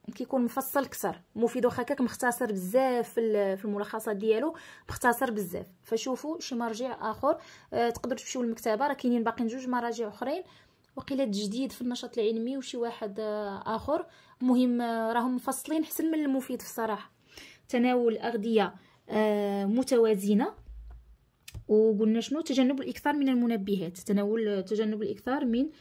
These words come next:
آه، المنبهات، يعني القهوه والاشياء اللي كتخليك مثلًا يطير منك النعاس وهذه،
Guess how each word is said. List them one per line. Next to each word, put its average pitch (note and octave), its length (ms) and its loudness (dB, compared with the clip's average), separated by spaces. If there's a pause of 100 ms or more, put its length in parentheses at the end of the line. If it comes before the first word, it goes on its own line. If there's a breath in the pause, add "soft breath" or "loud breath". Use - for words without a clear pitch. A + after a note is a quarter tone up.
(380 loud breath)
آه، A3+ 260 0
المنبهات، A3 720 -2 (180)
يعني A#4 180 0 (120)
القهوه G#3 560 2
والاشياء A3 340 -2
اللي A3 120 -4
كتخليك G#3 800 -4
مثلًا G#3 300 -2
يطير G#3+ 280 0
منك G3 280 2
النعاس G3 540 -2
وهذه، F#3+ 300 -4